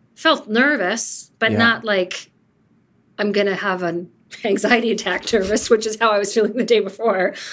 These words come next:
Speaker 1: Uh, and when I got up there, I just, as soon as I started delivering the material I prepared, I actually stuck to my sermon that I prepared.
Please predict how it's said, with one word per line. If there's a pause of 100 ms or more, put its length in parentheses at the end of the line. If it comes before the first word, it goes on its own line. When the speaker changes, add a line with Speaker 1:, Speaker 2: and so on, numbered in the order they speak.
(680)
Speaker 1:
Uh, (140)
and
when
I
got
up
there, (220)
I
just, (1300)
as
soon
as
I
started
delivering
the
material
I
prepared,
I
actually
stuck
to
my
sermon
that
I
prepared.